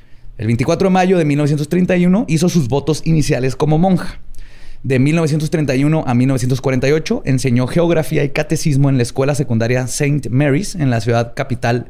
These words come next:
del estado indio de Bengala Occidental, ahora conocida como Kolkata. El veinticuatro de mayo de mil novecientos treinta y siete, la hermana Gonja hizo su última profesión de votos, convirtiéndose, como ella dijo,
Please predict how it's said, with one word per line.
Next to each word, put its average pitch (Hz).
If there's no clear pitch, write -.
del 123
estado 135
indio 135
de 123
Bengala 117
Occidental, 127
ahora 127
conocida 135
como 131
Kolkata. -
El 92
veinticuatro 151
de 175
mayo 170
de 160
mil 135
novecientos 135
treinta 151
y 143
siete, 160
la 117
hermana 120
Gonja 143
hizo 131
su 131
última 147
profesión 123
de 120
votos, 175
convirtiéndose, 156
como 127
ella 135
dijo, 170